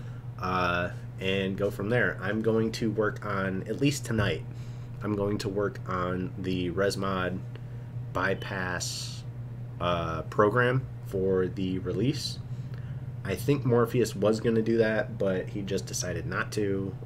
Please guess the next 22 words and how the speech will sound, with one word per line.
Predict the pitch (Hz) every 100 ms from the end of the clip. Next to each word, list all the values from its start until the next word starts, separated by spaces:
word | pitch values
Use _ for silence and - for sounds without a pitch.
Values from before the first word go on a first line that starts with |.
| 98
or | 90 87 87 87 85
I | 95 92 - -
don't, | 120 113 - - - -
I | 113
think | 127 175 175
he's | 160
been | 151 139
too | 139
busy | 127 113 113
working | 110 107 107 -
on | 101 98 98
the | 98 95
master | 90 98 - 92
server, | - 92 90 85
actually, | 87 85 - 82 82
for | - 90 85 85 85 80 -
Combat | 107 95 92
Arms | 90 87
Reborn, | 82 87 78 85 78 - - - - - -
which | 101 95 95 - - - - - - - - - - - - - - - - - - -
I | 95 113
wanna, | 135 113